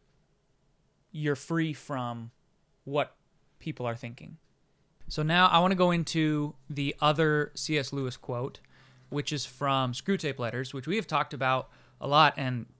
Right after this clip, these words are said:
definitely recommend because it's such a short read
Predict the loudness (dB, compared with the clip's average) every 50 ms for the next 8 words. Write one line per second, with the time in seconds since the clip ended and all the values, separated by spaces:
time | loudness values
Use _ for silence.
0 | _ _ _ 2 4 4 4 2 2 2 2 2 0 -2 0 0 0 0 -2 -6
1 | -8 -8 -10 -10 -6 -6 -4 -4 -4 -4 -6 -6 -8 -6 -4 -4 -4 -4 -6 -8
2 | -8 -8 -6 -6 -4 -4 -4 -4 -6 -8 _ _ _ _ -12 -8 -6 -6 -4 -4
3 | -4 -6 -6 -8